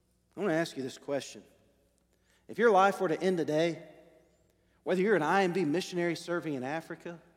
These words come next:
or a church member here at First Baptist in Walnut Ridge, Arkansas, would people write the same about your life? They lived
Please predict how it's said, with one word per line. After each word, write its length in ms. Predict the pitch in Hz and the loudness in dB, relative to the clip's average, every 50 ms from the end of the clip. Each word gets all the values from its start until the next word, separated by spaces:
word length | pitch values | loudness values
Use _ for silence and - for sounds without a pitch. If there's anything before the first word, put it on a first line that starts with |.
| _ _ _ _ _ _ _ _ | _ _ _ _ _ _ _ _
or 100 | 127 131 | -12 -10
a 60 | 123 | -10
church 400 | - - - 202 180 - - - | -10 0 2 2 2 2 -2 -6
member 300 | 151 135 123 113 110 104 | -4 -4 -4 -4 -6 -8
here 180 | 98 160 147 127 | -6 -4 -4 -4
at 80 | - | -6
First 340 | - - 156 151 139 - 131 | -6 -6 -6 -6 -6 -8 -2
Baptist 440 | 143 143 147 143 123 120 117 - - | 0 0 0 0 -2 -6 -12 -12 -10
in 100 | 113 120 | -8 -6
Walnut 340 | 131 139 139 135 127 - 131 | -6 -4 -4 -6 -8 -8 -6
Ridge, 220 | 135 131 117 123 | -8 -8 -6 -6
Arkansas, 600 | 123 123 127 120 - 107 98 - - 104 95 - - - _ - _ _ _ _ _ _ _ _ _ _ _ - | -6 -6 -8 -8 -12 -16 -16 -14 -12 -12 -12 -12 -14 -18 _ -20 _ _ _ _ _ _ _ _ _ _ _ -14
would 120 | 127 - | -14 -8
people 300 | - 240 247 - 147 131 | -6 -6 -4 -4 -4 -2
write 280 | 139 147 165 175 - - | -2 -2 -2 -2 -4 -8
the 60 | 143 | -12
same 300 | - - 165 160 156 143 | -12 -8 -6 -6 -4 -4
about 220 | 139 147 139 - | -2 -4 -4 -4
your 140 | - 147 151 | -4 -6 -6
life? 320 | 143 139 143 151 156 156 - - - _ _ _ _ _ _ _ _ _ _ _ _ _ _ _ _ _ _ _ _ _ _ _ _ _ _ _ _ _ _ _ _ _ _ _ _ _ _ _ _ _ _ _ _ _ | -4 -4 -6 -6 -8 -12 -18 -20 -20 _ _ _ _ _ _ _ _ _ _ _ _ _ _ _ _ _ _ _ _ _ _ _ _ _ _ _ _ _ _ _ _ _ _ _ _ _ _ _ _ _ _ _ _ _
They 120 | 185 202 | 0 0
lived 640 | 156 143 147 170 214 175 139 120 104 - - - | 0 2 2 2 2 2 2 0 -6 -12 -16 -20